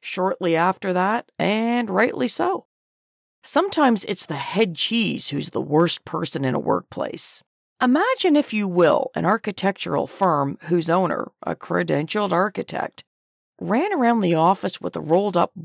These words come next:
blueprints in cardboard tubes, hitting everyone in the head if he thought they weren't working hard enough. This almost sounds impossible to believe, but a woman who was working there called me from under her desk,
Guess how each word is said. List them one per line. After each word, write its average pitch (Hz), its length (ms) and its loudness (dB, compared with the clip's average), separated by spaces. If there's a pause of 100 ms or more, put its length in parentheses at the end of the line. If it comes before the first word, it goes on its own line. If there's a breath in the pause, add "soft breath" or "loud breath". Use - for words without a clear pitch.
(460)
blueprints 214 880 0
in 156 160 -4
cardboard 170 600 0
tubes, 185 520 -2 (300)
hitting 254 420 4
everyone 202 440 0
in 180 60 0
the 156 80 -4
head 151 440 -4 (280)
if - 160 -6
he 165 80 -4
thought 196 300 2
they 170 80 -2
weren't 160 260 -2
working 156 380 -6
hard 135 240 -4
enough. - 360 -8 (280)
This 190 240 -4 (160)
almost 247 460 4
sounds 190 400 0
impossible 170 800 0
to - 120 -10
believe, 151 560 -2 (320)
but 170 140 2
a 147 60 2
woman 240 580 4
who 233 300 2
was 208 240 -2
working 175 540 -2
there 156 200 0
called 254 540 2
me 147 240 -4 (260 soft breath)
from 170 280 -4 (100)
under 233 340 2
her 196 180 -6
desk, 151 520 -2